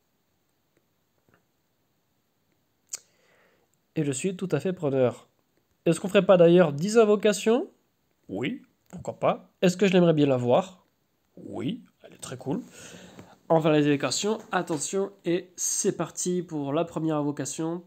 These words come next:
Tac, tac, tac, tac, tac, tac, tac, tac, tac, tac, tac, tac. Qu'est-ce qu'on a ici ? Oh ! Ok. Bon, ça commence pas très glorieusement. Ensuite, qu'est-ce qu'on a de beau ?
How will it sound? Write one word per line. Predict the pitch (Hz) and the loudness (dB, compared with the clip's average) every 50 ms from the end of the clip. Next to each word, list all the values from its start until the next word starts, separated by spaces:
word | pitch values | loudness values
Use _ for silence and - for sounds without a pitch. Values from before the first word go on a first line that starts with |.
| _ | _
Tac, | - 151 147 | -10 -10 -8
tac, | 151 151 151 | -8 -8 -8
tac, | 170 175 170 - _ | -10 -10 -10 -12 _
tac, | - 160 170 170 160 - | -12 -10 -10 -10 -12 -14
tac, | |
tac, | - - - _ | -16 -18 -16 _
tac, | - 180 185 - _ _ _ | -12 -12 -12 -14 _ _ _
tac, | _ 165 165 165 _ _ _ | _ -16 -16 -16 _ _ _
tac, | - 165 170 170 - _ | -14 -12 -12 -14 -14 _
tac, | - - - - 160 - | -14 -12 -10 -10 -12 -12
tac, | - 160 - _ | -14 -18 -20 _
tac. | - 180 185 180 - _ - | -12 -12 -12 -12 -14 _ -12
Qu'est-ce | 202 196 196 | -10 -10 -10
qu'on | - 185 180 | -10 -8 -8
a | 175 | -6
ici ? | 175 175 - - 202 202 202 208 208 208 208 208 214 214 - _ _ _ _ _ _ - - - _ _ _ _ _ _ _ _ _ _ _ _ - | -6 -8 -8 -10 -10 -10 -10 -10 -10 -10 -10 -10 -10 -12 -14 _ _ _ _ _ _ -20 -20 -20 _ _ _ _ _ _ _ _ _ _ _ _ 2
Oh ! | 175 208 196 139 110 107 - _ _ _ _ _ _ _ _ _ _ _ _ _ _ _ _ _ _ _ _ _ _ _ _ _ _ _ _ _ _ _ _ _ _ _ _ _ _ _ _ _ - | 4 6 6 4 2 0 -6 _ _ _ _ _ _ _ _ _ _ _ _ _ _ _ _ _ _ _ _ _ _ _ _ _ _ _ _ _ _ _ _ _ _ _ _ _ _ _ _ _ -10
Ok. | 151 - - - - - _ _ _ _ - - 175 | -10 -10 -10 -14 -20 -20 _ _ _ _ -16 -14 -14
Bon, | - - - _ _ _ | -18 -20 -20 _ _ _
ça | _ _ | _ _
commence | - 175 156 - | -20 -20 -20 -14
pas | _ - 160 | _ -8 -8
très | - 170 156 | -6 -4 -4
glorieusement. | 151 143 131 131 123 123 143 170 208 233 233 - - - - - _ _ _ _ _ _ | -2 -2 -2 -2 -2 -2 0 -2 -2 -2 -6 -12 -20 -20 -20 -20 _ _ _ _ _ _
Ensuite, | 226 254 240 240 - - 233 220 - - 143 135 135 - | -2 0 0 -2 -2 -2 -2 -2 0 -2 -4 -6 -6 -4
qu'est-ce | - 247 240 233 - | -4 -2 -2 -2 -4
qu'on | - - 196 | -6 -4 -4
a | 190 190 | -2 0
de | 175 170 156 | 0 0 0
beau ? | 143 147 151 156 156 160 160 165 165 160 160 160 160 160 165 160 190 - | 0 0 0 2 2 0 0 0 -2 -2 -2 -2 -2 -2 -4 -6 -8 -10